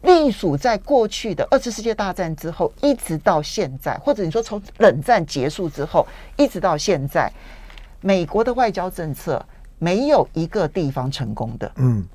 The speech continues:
Speaker 1: 所有可能有和平可能性的机会全部都丧失了。
Speaker 2: 嗯。
Speaker 1: 比如说以巴和平，好，所有这一些，这个你以国-，建立国家为名，然后所发动的战争，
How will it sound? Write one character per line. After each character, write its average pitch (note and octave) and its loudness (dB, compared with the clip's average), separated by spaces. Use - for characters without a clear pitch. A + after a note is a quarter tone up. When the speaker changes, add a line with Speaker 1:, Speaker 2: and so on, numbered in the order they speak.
Speaker 1:
所 C#4 8
有 D#4+ 10
可 D#3 -2
能 C#3+ 0
有 D3+ 4
和 - 4
平 E3 -2
可 D#3+ -4
能 B2+ -2
性 D#3+ -4
的 B2 0
机 F3+ -2
会 D3+ -4
全 D#3+ 0
部 A3+ 2
都 D3+ 0
丧 D3 -2
失 A#2+ -8
了。 A#2+ -10
Speaker 2:
嗯。 B2 4
Speaker 1:
比 A2 2
如 C#3+ 0
说 E3 -2
以 B2 -4
巴 D#3+ 4
和 - -6
平， - -10
好， - -16
所 D4 8
有 C#4 6
这 A#3 0
一 A3+ 0
些， G3 0
这 B3+ 6
个 F#3 8
你 G#3 4
以 F3+ 2
国-， F#3 6
建 D4 6
立 B3 2
国 C#3+ 4
家 F3 0
为 C3 0
名， B2 -6
然 F3 0
后 C4 8
所 D3 2
发 B3 4
动 A3 4
的 D3 2
战 F3 4
争， D#3 0